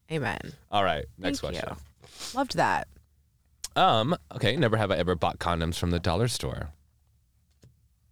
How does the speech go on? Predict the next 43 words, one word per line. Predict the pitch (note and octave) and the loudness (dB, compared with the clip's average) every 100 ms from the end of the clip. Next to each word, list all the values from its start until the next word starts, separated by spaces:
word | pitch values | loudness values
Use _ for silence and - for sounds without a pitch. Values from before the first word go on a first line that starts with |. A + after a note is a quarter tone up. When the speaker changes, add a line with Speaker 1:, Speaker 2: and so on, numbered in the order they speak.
| _ _ _ - | _ _ _ -4
Speaker 1:
I | F3 | 0
have | D#3+ C#3 | 0 -2
never | C#3+ C#3+ B2+ C3 | -6 -2 0 2
bought | B2+ G#2+ | 2 0
condoms | - C3 B2+ B2 | 0 -2 -2 -2
from | A#2 | -4
the | G#2+ | 0
dollar | F2+ D2 - | 0 0 -2
store. | - - - | -4 -4 -2
Speaker 2:
Neither | F2+ E2+ D2+ | 0 2 2
have | D2 | 0
I. | C#2 C2+ | 0 -2
It's | D2+ F#2 | 0 0
always | E2 | 0
been | E2 | -2
from, | D2 - | -6 -6
like, | C2+ C2 | -6 -6
Walgreens | - C#2+ C#2 C2+ - - | -6 -6 -4 -6 -8 -10
or | |
something. | - - - - | -12 -14 -14 -16
Speaker 1:
Me | E3+ F3 | -16 -16
too. | - - - - - - | -12 -8 -8 -10 -18 -10
Speaker 2:
Yeah. | - - D2+ | -6 -6 -8
Speaker 1:
I | F3 | -8
feel | G#3+ | -2
like | G3+ G3 | 0 2
I | |
wouldn't | F3 E3 - | 2 0 -2
trust | - C3+ - | -2 -2 -2
dollar | - D3 D3 | -4 -2 -4
condoms. | D3 D3+ C#3+ - - - - - | -6 -14 -14 -10 -8 -10 -14 -2
Speaker 2:
But | G2 A#2 | 2 4
have | G2+ | 4
you | D3 | 4
ever | D#3 | 4
gotten, | D3+ C#3 | 4 4
like, | F#2+ D#2+ | 2 2
free | - C#2+ D2 | -4 -2 0
ones? | E2+ A2+ E3+ - - _ _ _ _ _ F3+ | 0 -2 -6 -12 -20 _ _ _ _ _ -16
Speaker 1:
No. | F#3 C#3 - - _ _ - | -14 -12 -14 -20 _ _ -6
Speaker 2:
No. | F2 D2 C2+ C#2 _ | -2 0 -2 -6 _
Speaker 1:
No. | F#3 E3+ D3 _ _ _ _ _ _ - | -16 -16 -18 _ _ _ _ _ _ 0
I | G#3+ B3 D#4+ E4+ | 4 4 4 2